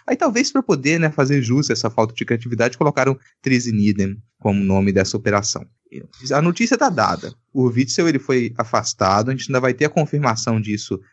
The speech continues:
na quinta-feira, um dia antes de sair esse episódio, se ele vai realmente continuar afastado por cento e oitenta dias, que foi o que o S T J determinou, depois de algumas buscas e apreens-, e apreensão e algumas prisões,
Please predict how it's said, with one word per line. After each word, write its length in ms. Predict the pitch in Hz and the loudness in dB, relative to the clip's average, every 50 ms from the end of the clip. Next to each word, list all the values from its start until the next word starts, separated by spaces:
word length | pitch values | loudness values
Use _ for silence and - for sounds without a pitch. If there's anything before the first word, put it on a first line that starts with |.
| _ - | _ -4
na 120 | 113 107 | -4 -4
quinta-feira, 640 | - - 120 117 107 95 - - 113 117 135 131 | -4 -6 -4 -4 -4 -4 -2 -2 0 0 2 0
um 80 | 123 110 | 0 -2
dia 200 | 104 110 117 107 | -2 0 0 0
antes 380 | 98 101 110 117 107 98 92 95 | 2 0 0 -2 -4 -6 -8 -8
de 140 | 95 95 | -10 -6
sair 300 | 90 - - 95 92 92 | -4 0 0 2 2 2
esse 140 | 92 95 - | 0 0 -2
episódio, 600 | 107 - 117 104 98 98 92 107 123 127 127 127 123 - - _ _ | -6 -6 -6 -2 0 2 2 2 0 0 -4 -6 -8 -14 -20 _ _
se 460 | - - - - - - 208 247 262 | -6 -4 -2 -2 0 0 0 0 2
ele 140 | 175 156 143 | 0 0 0
vai 240 | 120 110 117 123 127 | 0 0 0 0 2
realmente 540 | 127 127 117 107 98 98 104 110 113 117 - | 2 2 2 0 0 0 0 -2 -2 -4 -6
continuar 440 | - 120 113 113 117 110 107 107 | -6 -6 -6 -4 -2 0 0 0
afastado 500 | 113 110 - 107 101 - - 104 101 101 | 0 0 -2 -4 -2 0 0 0 0 -2
por 160 | - 117 107 - | -6 -8 -8 -6
cento 220 | - 110 104 104 | -6 -4 -4 -4
e 20 | |
oitenta 280 | 101 - - 107 - 101 | -4 -4 -2 -2 -2 -2
dias, 300 | 101 107 117 135 139 135 | 0 0 0 0 0 -2
que 80 | - - | -6 -10
foi 220 | - - 139 139 | -4 0 0 0
o 40 | 135 | 0
que 80 | - | 0
o 60 | 120 113 | 0 0
S 120 | 113 - | 0 0
T 120 | - 113 | 0 0
J 240 | 101 104 92 90 - | 2 2 2 0 0
determinou, 680 | 104 95 95 110 110 117 127 120 113 110 147 175 - _ _ _ _ | -4 -2 -2 0 0 2 0 2 2 2 0 0 -2 _ _ _ _
depois 420 | - 123 110 113 - 120 120 117 113 | 0 0 0 2 2 2 0 2 2
de 60 | 113 | 0
algumas 340 | 104 95 98 104 104 98 92 | 0 2 2 2 0 0 0
buscas 360 | 98 95 101 101 - 104 98 | -2 -2 -2 -2 -2 -2 -2
e 40 | 110 | 0
apreens-, 400 | 92 - 104 98 95 92 - - - | 0 0 0 0 0 -2 -6 -10 -4
e 120 | 101 95 | 0 0
apreensão 540 | 101 101 110 104 98 90 - - 98 92 92 - - - - _ | 0 2 2 0 2 0 0 0 0 0 -2 -4 -10 -20 -20 _
e 80 | - 131 | -2 0
algumas 400 | 120 104 95 101 101 101 101 - | 0 2 2 2 0 0 0 -2
prisões, 760 | - - 147 156 135 110 110 107 110 120 156 - - - - | 0 0 0 0 0 0 0 2 2 2 0 0 -2 -2 -2